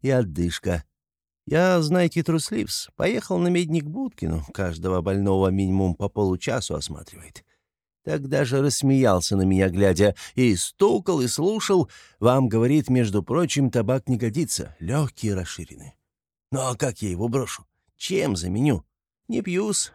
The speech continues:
вот вся и беда. <laughs> Что не пью-то, беда.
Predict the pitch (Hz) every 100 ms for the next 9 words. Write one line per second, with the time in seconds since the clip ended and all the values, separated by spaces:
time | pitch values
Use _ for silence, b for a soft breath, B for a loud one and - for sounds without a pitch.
0 | - 147 151 - - 147 139 143 139 123
1 | - 170 - 165 - - - - - -
2 | - 135 127 117 113 185 135 95 76 85
3 | 78 71